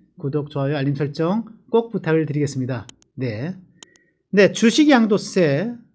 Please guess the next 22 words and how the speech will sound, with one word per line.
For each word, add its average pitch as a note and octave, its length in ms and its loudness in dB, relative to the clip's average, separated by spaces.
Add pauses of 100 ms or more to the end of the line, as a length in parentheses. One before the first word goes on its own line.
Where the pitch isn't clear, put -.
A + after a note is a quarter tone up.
(200)
이재명 B3+ 520 6
정부의 A3+ 600 2
세원 D4 340 4
대책, F#3+ 500 -2 (520)
중요한 G#3+ 400 2
세원 C#4 300 2
대책 F#3 340 -4
중 F3 180 -10
하나였죠. E3+ 520 -6
뭐, G3 400 -4 (220)
최근에 F3+ 640 0
법인세 D#3 800 0
늘린다 C3+ 480 -4 (240)
그래가지고 D#3+ 680 0 (300)
전임 F3+ 220 2
정부에서 D#3 440 0
낮췄던 C3+ 640 -4
이십오 D3 320 -2
퍼센트에서 C#3+ 220 -2
이십사 C3 360 -6
퍼센트로 C3 560 -8
낮췄던 D3 680 -6